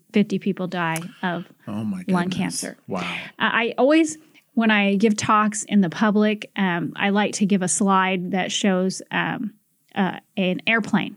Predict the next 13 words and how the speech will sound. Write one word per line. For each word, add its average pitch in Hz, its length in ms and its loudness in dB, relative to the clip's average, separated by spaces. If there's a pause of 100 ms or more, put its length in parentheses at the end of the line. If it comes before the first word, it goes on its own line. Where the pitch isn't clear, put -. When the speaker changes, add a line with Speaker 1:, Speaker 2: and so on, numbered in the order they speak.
(100)
Speaker 1:
full 214 180 4
of 208 80 4
Speaker 2:
Uh-huh. - 80 -4
Speaker 1:
people, - 340 -2 (440)
a 196 140 4
seven 214 360 4
forty-seven. 190 640 0 (100)
Speaker 2:
Sure. - 240 -8 (220)
Speaker 1:
This 262 160 6
is 254 120 6
the 240 160 6
equivalent 220 680 2 (300)
of 196 260 0